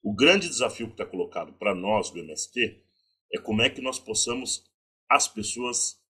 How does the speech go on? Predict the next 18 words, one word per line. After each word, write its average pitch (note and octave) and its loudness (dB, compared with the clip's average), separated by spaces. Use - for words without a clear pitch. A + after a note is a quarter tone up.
da C#3 6
periferia, G#2 -2
com A2 -2
as G#2 -4
pessoas - -8
sem G2+ -4
terra, - 2
possa - 2
construir C#3 -8
um E3+ -6
projeto D#3+ -4
unitário. C#3 0
Projeto G2+ 2
esse G2 0
que F#2 -14
tem F#2+ -8
como F2+ -6
objetivo, E2 -10